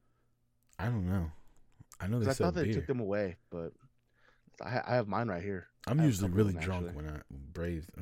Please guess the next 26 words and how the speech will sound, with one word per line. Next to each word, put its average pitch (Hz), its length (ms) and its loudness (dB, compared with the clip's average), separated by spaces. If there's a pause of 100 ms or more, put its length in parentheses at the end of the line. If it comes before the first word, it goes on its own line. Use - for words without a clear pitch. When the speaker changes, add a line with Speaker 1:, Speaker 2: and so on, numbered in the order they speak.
(280)
Speaker 2:
<sighs> - 440 -20
Speaker 1:
newsflash. 85 600 0
Speaker 2:
Fucking - 160 -12
guy. - 120 -14 (220)
Speaker 1:
I 101 120 0
go 110 120 6
somewhere 95 320 2
in 82 60 -2
public 85 360 2
and 82 80 -2
I 85 80 -2
get 80 180 -4
drunk, 82 260 -6
people. 76 380 -8
It's, 82 260 -8
it's - 120 -4
a - 40 -2
Speaker 2:
Who, 135 100 2
Speaker 1:
weird 117 160 4
Speaker 2:
who, 127 160 2
Speaker 1:
thing. 165 140 -4
Speaker 2:
who'd 131 160 4
have 110 100 2
thought 120 220 6
that? 107 280 4
Speaker 1:
Yeah. 101 240 6